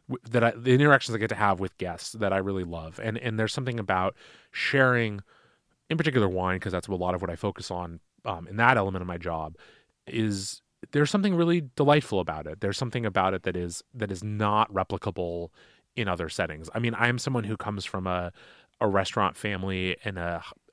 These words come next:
has a, I guess, just sort of an innate sense of hospitality and likes to share things with people and likes to have people over for dinner and, and open wine and, or make cocktails or do whatever.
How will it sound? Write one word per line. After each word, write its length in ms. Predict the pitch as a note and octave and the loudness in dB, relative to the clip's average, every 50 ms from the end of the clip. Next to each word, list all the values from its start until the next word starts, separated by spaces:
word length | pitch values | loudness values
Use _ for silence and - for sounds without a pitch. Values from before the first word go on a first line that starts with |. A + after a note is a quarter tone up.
| _ _ _ - | _ _ _ -8
has 260 | - - B2 A2 G2 G2+ | -4 -2 0 -2 0 -2
a, 120 | F#2+ F2+ F#2 - _ _ _ _ - - | -4 -4 -6 -10 _ _ _ _ -10 -8
I 60 | F#2+ | -4
guess, 200 | F#2+ A2+ G#2+ - | -2 -2 -2 -2
just 180 | - - - | -4 -8 -8
sort 120 | - A2 G2 | -6 -4 -4
of 80 | F#2 G2+ - | -6 -6 -6
an 80 | A2 G#2 | -6 -6
innate 420 | G2+ F#2 F#2+ F#2 F#2+ G#2+ _ - - _ _ _ _ _ _ _ _ - | -6 -4 -4 -4 -4 -6 _ -12 -20 _ _ _ _ _ _ _ _ -10
sense 300 | - - A2+ G#2 - - | -4 -2 -2 -2 0 -4
of 260 | F#2+ F#2 F2+ - - - - - - - - - _ _ _ | -4 -6 -8 -16 -20 -20 -20 -20 -20 -20 -20 -20 _ _ _
hospitality 720 | - - B2+ B2 - - A2+ - G#2+ G#2+ A2 A#2+ A#2+ B2 A#2 | -2 -2 -2 0 0 -2 0 2 4 4 6 6 4 4 2
and 140 | G#2+ F#2+ | 0 0
likes 220 | F#2 G2+ A2+ A2+ - | 0 0 0 0 -2
to 80 | - A2 | -4 -4
share 240 | - - G#2+ G#2 G#2 | -2 0 0 0 0
things 180 | - A#2 G2+ | -2 -4 -6
with 120 | A2 G#2+ - | -6 -8 -4
people 300 | - A2+ - - G#2+ G2+ | -4 -4 -2 -2 -2 -2
and 80 | F#2 | -2
likes 180 | F#2+ G2+ - - | -2 -4 -4 -2
to 60 | - | -2
have 100 | G2+ F#2+ | -4 -4
people 280 | - - F2+ - E2+ F2 | -4 -10 -10 -8 -6 -6
over 180 | F#2+ F#2 F#2+ | -6 -6 -8
for 120 | F2 - F2+ | -10 -10 -4
dinner 380 | F2 C#3+ D#3 D#3+ D3+ D3 C3+ | 2 4 4 6 6 4 4
and, 160 | A#2 G#2 G#2 - | 2 0 -2 -4
and 160 | - A2+ G2 - - | -6 -6 -6 -2 0
open 300 | C3 A#2 - - G#2 G2+ | 0 0 2 2 0 4
wine 340 | G#2+ B2+ C#3 C#3 C3+ C3 A2 | 4 6 6 6 4 2 0
and, 140 | F#2+ F#2 G2 | -2 -6 -6
or 140 | F#2 G2 - _ _ _ _ - | -8 -10 -12 _ _ _ _ -4
make 220 | A#2+ A#2 B2+ B2+ | -2 -2 0 0
cocktails 440 | - - G#2+ A2 - - G#2+ G2+ F#2 | 2 2 2 2 2 0 0 0 0
or 60 | F#2 | -2
do 160 | F2+ F#2 C3+ C3+ | -4 -2 0 2
whatever. 440 | B2+ G#2 F#2 F2+ F2 E2+ F2+ F2+ | 2 2 2 0 -2 -2 -6 -6